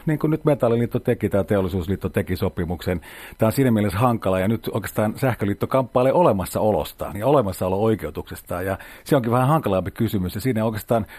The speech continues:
työnantaja-, työntekijäpuoli ei ole vastakkain, vaan nimenomaan tää on vähän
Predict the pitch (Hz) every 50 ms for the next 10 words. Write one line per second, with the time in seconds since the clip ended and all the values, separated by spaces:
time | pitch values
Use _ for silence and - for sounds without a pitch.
0 | - - - - - 139 120 110 - 117 135 139 117 - 113 113 107 - 139 131
1 | 120 107 147 143 - - 120 98 - - 101 98 95 92 - - 143 151 131 107
2 | 101 90 92 82 - - - - - - 90 87 87 92 101 113 113 104 98 101
3 | 101 98 98 - - 101 98 95 120 117 104 101